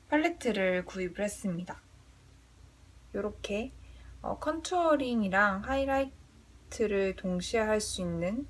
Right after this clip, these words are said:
그런 팔레트고요. 제가 이렇게 손으로 가리고 있지만 거울도 큼지막하게 있고 여러모로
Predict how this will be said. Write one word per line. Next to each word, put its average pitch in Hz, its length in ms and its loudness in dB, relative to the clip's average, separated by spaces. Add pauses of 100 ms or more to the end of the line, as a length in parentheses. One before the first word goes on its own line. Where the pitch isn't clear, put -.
(100)
그런 180 380 0 (320)
팔레트고요. 233 760 2 (340)
제가 180 280 0
이렇게 180 280 -6
손으로 220 340 -2
가리고 190 320 0
있지만 185 440 -2
거울도 208 500 4
큼지막하게 214 720 -2
있고 - 380 -12 (600)
여러모로 180 560 -2